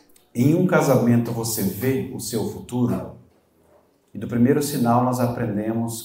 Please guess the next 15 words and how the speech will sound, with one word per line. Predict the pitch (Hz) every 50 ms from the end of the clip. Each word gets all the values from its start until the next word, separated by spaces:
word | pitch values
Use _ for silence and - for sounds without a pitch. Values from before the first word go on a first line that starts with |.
| -
que | - - 104 98
Jesus | 98 98 107 101 98 104 113 104 107
é |
o | 104 98
Senhor | 104 - 104 98 98
do | 98 98
seu | 95 - - 101 98 95 95 - - - - - - _ _ _ _
casamento | - - 98 98 95 92 90 90 92 101 123 - - 185 185 180 - - - _ - - - - - - _ _ _ _ _ _
e | 113 110 -
também | - 110 104 104 104 110
a | 117
alegria | 117 117 113 - 101 101 98 101 98 104 107 107 107 107 -
da | - 104 101
sua | - - - - 98 95 95
celebração. | 98 - - 98 98 - - 104 104 101 - - - 98 - - -